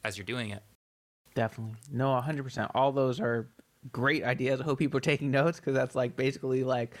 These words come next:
Speaker 2: pretty much summed up, you know, all the ways that, that you can really monetize. And I'll just, just to add one small thing to that is there's, there's something so powerful, of course, about in-person experiences, right? Like concerts and, and, and those types of things. And obviously those are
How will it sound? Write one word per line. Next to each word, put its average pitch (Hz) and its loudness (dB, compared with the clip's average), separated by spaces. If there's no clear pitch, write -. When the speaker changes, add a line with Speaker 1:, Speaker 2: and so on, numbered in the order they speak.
Speaker 2:
pretty 180 2
much 156 0
summed 139 0
up, 127 2
you 131 -2
know, 117 0
all 113 2
the 120 2
ways 117 2
that, 117 -6
that 107 0
you 117 -2
can 123 -2
really 123 2
monetize. 120 -2
And 139 -4
I'll 139 4
just, 139 -4
just 170 -2
to 151 0
add 131 0
one 139 0
small 131 0
thing 131 -4
to 117 -10
that 147 2
is 123 -2
there's, 131 -4
there's 135 -2
something 170 -2
so 143 0
powerful, 120 -2
of 113 -6
course, 120 -2
about 110 -2
in-person 117 0
experiences, 104 -4
right? 113 0
Like 107 -6
concerts 110 -2
and, 107 0
and, 110 -2
and 113 0
those 117 0
types 117 -4
of - -10
things. 117 0
And 107 0
obviously 110 -2
those 107 0
are 107 -2